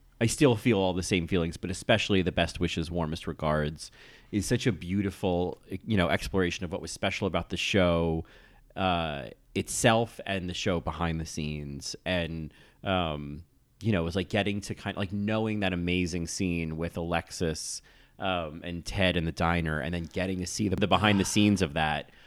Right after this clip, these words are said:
It was just so great. And I, I have not, I, I, it was such a unique thing to see at the end of a show, was, like, that glimpse, that sort of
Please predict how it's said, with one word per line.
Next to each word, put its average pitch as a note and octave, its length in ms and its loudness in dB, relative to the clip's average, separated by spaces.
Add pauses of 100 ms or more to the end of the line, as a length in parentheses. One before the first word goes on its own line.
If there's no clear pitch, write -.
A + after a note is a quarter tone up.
(460)
It F#3 120 -6
was E3 200 4
just - 300 0
so C3+ 720 8
great. G2+ 460 4
And F#2+ 140 4
I, G2 200 6 (100)
I G#2 140 4
have G#2 200 2
not, G#2+ 360 0 (920)
I, A2+ 80 6
I, A#2 320 6
it C#3 180 6
was G#2+ 80 2
such D3+ 140 6
a C3 60 4
unique G#2+ 440 4
thing F2 320 0
to F2 120 -6
see E2 440 -2
at D2+ 80 -6
the E2 120 -2
end D#2 180 -2
of C#2 80 -6
a D2+ 40 -6
show, D#2+ 460 2
was, D#2 240 -6
like, C#2+ 220 -6
that E2+ 260 -4
glimpse, D#2 600 -6
that E2 200 -2
sort F2 160 -4
of D#2+ 100 -8